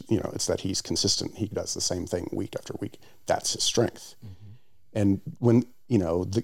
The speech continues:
Speaker 1: when there are coaches who, um,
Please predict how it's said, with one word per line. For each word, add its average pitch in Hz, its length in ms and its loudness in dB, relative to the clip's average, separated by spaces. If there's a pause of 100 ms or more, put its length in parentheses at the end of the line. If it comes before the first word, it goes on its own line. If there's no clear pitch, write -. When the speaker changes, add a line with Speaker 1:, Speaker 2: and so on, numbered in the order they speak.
Speaker 1:
when 101 500 4 (280)
there 98 800 2 (100)
are 98 100 0
coaches 98 760 0 (760)
who, 98 760 2
um, 92 480 -2